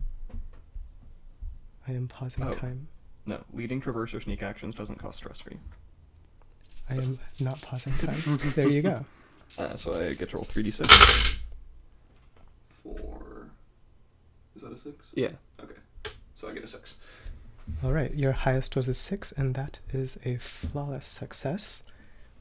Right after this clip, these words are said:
Speaker 1: The ridge is not that far, and aided by a rope, you weave an elegant path over and upwards, high through the steps.
Speaker 2: Nice.
Speaker 1: All right.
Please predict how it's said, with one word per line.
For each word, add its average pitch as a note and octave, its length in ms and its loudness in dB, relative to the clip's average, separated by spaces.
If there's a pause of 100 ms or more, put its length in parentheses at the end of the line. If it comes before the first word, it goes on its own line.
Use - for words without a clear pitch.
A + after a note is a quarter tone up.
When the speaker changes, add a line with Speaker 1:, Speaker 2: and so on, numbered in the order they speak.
(100)
Speaker 1:
The C#3 180 6
ridge C#3+ 380 4
is C3 400 0
not G3+ 280 2
that D#3 200 2
far, C3 400 -2 (480)
and C3+ 400 2
aided C3 320 4
by B2+ 140 2
a B2 100 2
rope, B2+ 340 -4 (140)
you C3 160 2
weave B2 440 0
an B2 100 0
elegant B2+ 480 -2
path D3 420 -8 (720)
over B2+ 420 -4 (120)
and B2 260 -2 (100)
upwards, B2 540 -4 (500)
high A#2+ 200 -2
through B2 220 -6
the - 100 2
steps. - 640 -2 (1400)
Speaker 2:
Nice. - 320 -10 (880)
Speaker 1:
All B2+ 60 2
right. D3+ 240 -2